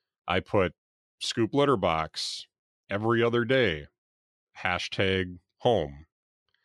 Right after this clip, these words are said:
and hit enter, and it goes into the home project, and it's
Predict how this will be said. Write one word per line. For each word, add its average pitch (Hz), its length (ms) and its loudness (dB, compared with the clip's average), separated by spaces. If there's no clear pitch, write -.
and 90 440 0
hit 101 140 0
enter, 143 420 0
and 95 180 -2
it 87 120 -4
goes 101 220 0
into 113 180 2
the 110 160 2
home 110 240 2
project, 82 580 -2
and 87 180 -4
it's - 560 -8